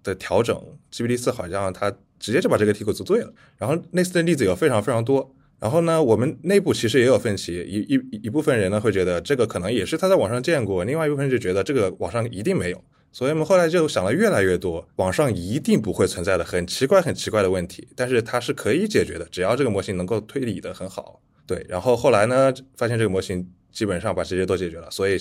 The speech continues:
我们最后就所有人都同意这个东西它确实很厉害，它确实可以称得上它是有智能的。然后它到底是不是，到底是不是通用人工智能呢？这个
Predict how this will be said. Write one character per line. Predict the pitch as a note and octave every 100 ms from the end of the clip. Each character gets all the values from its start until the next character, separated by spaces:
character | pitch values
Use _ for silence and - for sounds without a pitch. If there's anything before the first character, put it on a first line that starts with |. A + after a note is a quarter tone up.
| -
我 | F#2+
们 | F2
最 | F2+
后 | A2 B2+
就 | G#2 G#2+
所 | G#2
有 | A2+
人 | G#2+
都 | A2 G#2
同 | G#2+ - G2
意 | G2+ -
这 | G#2
个 | G#2
东 | G2
西 | F#2
它 | F2
确 | G#2+ - B2
实 | - F2 D2+ - _
很 | - F#2+
厉 | F2+
害， | E2 - _ _
它 | - A#2
确 | A2+ C#3+
实 | A2
可 | F2+ G2+
以 |
称 | F#2+ - C3
得 | A#2+
上 | A#2+ F#2+
它 | -
是 | F#2+ G2
有 | F2 E2
智 | - B2+
能 | E2 E2
的。 | - _ _ - - _
然 | A#2+
后 | E3
它 |
到 | F3+ G3+
底 | E3 A2+
是 | E3
不 | C3+
是， | A#2+ A#2+ F#2 E2+ - _
到 | B2
底 | A2
是 | A#2
不 | A#2
是 | G#2
通 | G#2 E3
用 | F3+
人 | G2+
工 | G2
智 | F#2
能 | G2+ F2
呢？ | F2
这 | E3+
个 | F3+